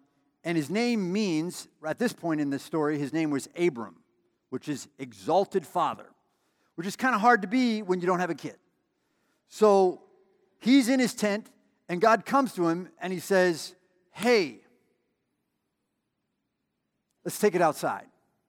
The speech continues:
And so he and God go outside, and God says to him, "I am going to make you the father of, like, millions." Now,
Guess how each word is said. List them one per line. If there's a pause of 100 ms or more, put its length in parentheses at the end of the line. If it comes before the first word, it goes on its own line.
(1000)
And
so
he
and
God
go
outside, (380)
and
God
says
to
him, (380)
"I
am
going
to
make
you (1120)
the
father (2000)
of,
like, (140)
millions." (2250)
Now,